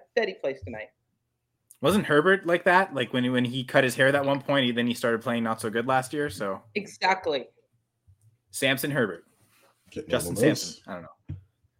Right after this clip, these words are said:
Speaker 1: You gotta look at all angles, Dan. All
Speaker 2: Um,
Speaker 1: angles.
Speaker 2: so, okay, so for tonight, who do you think will have the better game, Gerald Everett or Josh Palmer? Is the opposite corner a good matchup for, like, Palmer to line up with, or is it just we'd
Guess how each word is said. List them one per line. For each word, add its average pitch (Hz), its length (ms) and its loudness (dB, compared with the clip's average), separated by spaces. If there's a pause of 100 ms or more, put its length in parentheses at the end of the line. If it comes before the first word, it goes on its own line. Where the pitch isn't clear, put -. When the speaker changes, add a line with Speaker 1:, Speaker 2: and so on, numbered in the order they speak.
(920)
Speaker 1:
You 180 80 -4
gotta 208 100 -2
look 208 140 0
at 190 60 2
all 180 160 6
angles, 165 280 -2
Dan. 156 300 -2 (340)
All 156 220 0
Speaker 2:
Um, 143 100 2
Speaker 1:
angles. 139 540 -2 (100)
Speaker 2:
so, 190 460 2
okay, 156 200 2
so 139 160 0
for 175 240 6
tonight, 143 640 -2 (680)
who 160 160 0
do 156 80 -2
you 143 60 2
think 135 200 -2
will 135 100 0
have 120 140 0
the 113 80 -4
better 110 220 0
game, 120 280 -2
Gerald 104 280 -2
Everett 110 280 -2
or 101 140 -6
Josh 98 300 -6
Palmer? 110 340 -6 (1300)
Is 131 160 0
the 123 100 2
opposite 120 380 2
corner 120 320 0
a 113 80 2
good 113 240 -2
matchup 107 420 -6
for, 110 100 -4
like, 98 180 -8
Palmer 117 280 -2
to 131 140 -8
line 131 180 -2
up 131 160 -6
with, 156 160 -2
or 113 240 0
is 107 140 -4
it 107 160 -2
just 101 340 -6 (140)
we'd 123 100 2